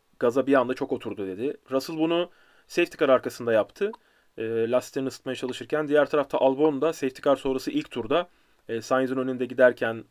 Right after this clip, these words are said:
e, kontrolünü kaybetti. İki tane, e, aslında yapılmaması gereken ama herkesin başına belki de gelebilecek, e, hatayı gördük.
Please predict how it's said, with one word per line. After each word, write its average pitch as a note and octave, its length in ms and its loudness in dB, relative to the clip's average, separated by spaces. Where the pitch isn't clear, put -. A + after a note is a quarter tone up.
e, G#2+ 160 -10
kontrolünü A2 460 -6
kaybetti. A2 540 -4
İki - 160 -6
tane, F#3 440 4
e, C#3+ 360 0
aslında C#3+ 460 -4
yapılmaması C#3 520 -2
gereken A2 300 -4
ama B2+ 220 -6
herkesin A#2+ 360 -6
başına A2 280 -6
belki G#2+ 220 -4
de G#2 60 -8
gelebilecek, G#2 640 -8
e, E2+ 300 -12
hatayı A#2 380 -2
gördük. A2+ 400 -10